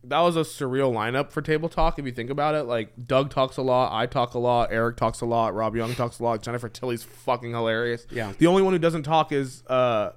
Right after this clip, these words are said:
Speaker 1: Matt. Like, J R B talks a lot. Like, that's a sick table for table talk.
Speaker 2: Yeah.
Speaker 1: Like, sick.
Speaker 2: Yeah.
Speaker 1: And so, like, I don't know. I, I, I don't know. It was overall, it was a good experience.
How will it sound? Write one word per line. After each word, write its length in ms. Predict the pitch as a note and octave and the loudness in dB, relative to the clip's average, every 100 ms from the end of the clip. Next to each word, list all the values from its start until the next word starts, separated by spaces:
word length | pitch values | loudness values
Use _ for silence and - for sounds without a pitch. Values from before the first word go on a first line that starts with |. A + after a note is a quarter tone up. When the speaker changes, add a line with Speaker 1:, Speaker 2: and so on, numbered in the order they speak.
| - | -14
Speaker 1:
Matt. 380 | - D3 A2 - - - - | -4 0 0 -4 -20 -20 -10
Like, 140 | - A#2+ | -6 0
J 100 | C#3+ | 4
R 100 | C#3 | 6
B 140 | C#3+ | 4
talks 280 | C#3 D3+ C3 | 4 2 2
a 60 | C#3 | 4
lot. 180 | C3+ C3+ | 6 6
Like, 180 | C3+ | 4
that's 220 | C3 E3 G3 | 2 0 0
a 80 | B2 - | -6 -12
sick 400 | - - F#3 - | -8 0 0 2
table 280 | E3+ D#3+ | 0 2
for 120 | C3 A#2+ | 0 -4
table 280 | C#3+ A#2 | -4 -4
talk. 280 | A2 F#2 D2 - - - - | -4 -8 -10 -18 -20 -20 -8
Speaker 2:
Yeah. 180 | C3+ E3 | 0 0
Speaker 1:
Like, 120 | G#2 | -2
sick. 340 | - G3 A2+ - - - - | -6 -2 -2 -6 -20 -20 -14
Speaker 2:
Yeah. 180 | B2+ G#2+ F2+ | -10 -4 0
Speaker 1:
And 200 | C#3+ C#3 | 0 2
so, 220 | C#3 B2 | 2 4
like, 260 | A2 G#2 - C#3+ | 4 0 -6 -4
I 40 | |
don't 80 | C3+ | -2
know. 120 | F#2 - - D#3+ | -2 -8 -6 2
I, 80 | |
I, 280 | G3 B3 A3 | 4 4 4
I 40 | E3+ | 2
don't 80 | G#3 | 0
know. 160 | B2+ A#2 | 0 4
It 60 | A3 | 6
was 140 | A#3+ | 8
overall, 460 | G3+ B3 A#3 A3+ G3 - | 6 8 8 8 4 2
it 60 | |
was 100 | F#3 | 2
a 60 | F3 | 4
good 100 | E3+ | 4
experience. 600 | E3 - E3 D#3+ D#3+ - | 4 4 4 4 2 -6